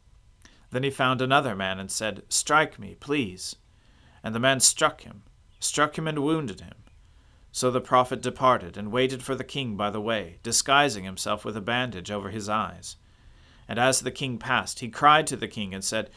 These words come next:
"Your servant went out into the midst of the battle, and behold, a soldier turned and brought a man to me and said, 'Guard this man. If by any means he is missing, your life shall be for his life, or else you shall pay a talent of silver.'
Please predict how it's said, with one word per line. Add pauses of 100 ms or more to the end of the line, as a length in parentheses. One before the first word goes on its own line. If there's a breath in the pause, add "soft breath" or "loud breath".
(220 loud breath)
"Your
servant
went
out
into
the
midst
of
the
battle, (240 soft breath)
and
behold,
a
soldier
turned
and
brought
a
man
to
me
and
said, (300 loud breath)
'Guard
this
man.
If
by
any
means
he
is
missing,
your
life
shall
be
for
his
life, (300 soft breath)
or
else
you
shall
pay
a
talent
of
silver.'